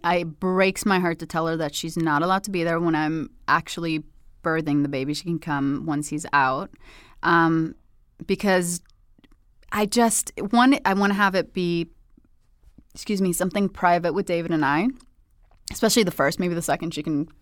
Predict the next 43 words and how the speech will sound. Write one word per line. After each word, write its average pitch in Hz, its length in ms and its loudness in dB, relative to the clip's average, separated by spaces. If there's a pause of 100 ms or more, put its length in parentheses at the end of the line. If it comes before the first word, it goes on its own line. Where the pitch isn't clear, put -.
(140)
catch - 240 -4
the - 60 -18
baby 131 240 -6
if - 80 -12
she - 80 -10
wants. - 200 -8
I - 60 -4
don't 127 140 -6
care. - 120 -8 (220)
<laughs> - 240 -18
Um, 165 440 4 (440)
if 160 160 -2
I 135 60 2
have 143 100 2
a - 20 -6
second - 320 2
<laughs> 190 200 -2
one. 233 140 4 (540)
Um, 180 540 4
but 185 300 2 (260)
I, - 180 4
I 190 80 4
love 196 300 4
the 202 160 4
idea 180 260 4
of 156 80 -2
just 175 220 -4
David 156 240 0
and 160 100 2
I 156 60 2
having 156 300 2
this 147 180 -2
moment, 151 560 -2 (340)
which 180 180 -6
is 170 120 -2
why 160 180 4
even 165 240 0
Anna 147 180 0
Paula 147 300 2
was, 147 140 -2
like, 139 260 -6
great 147 300 -2
about, 143 320 -2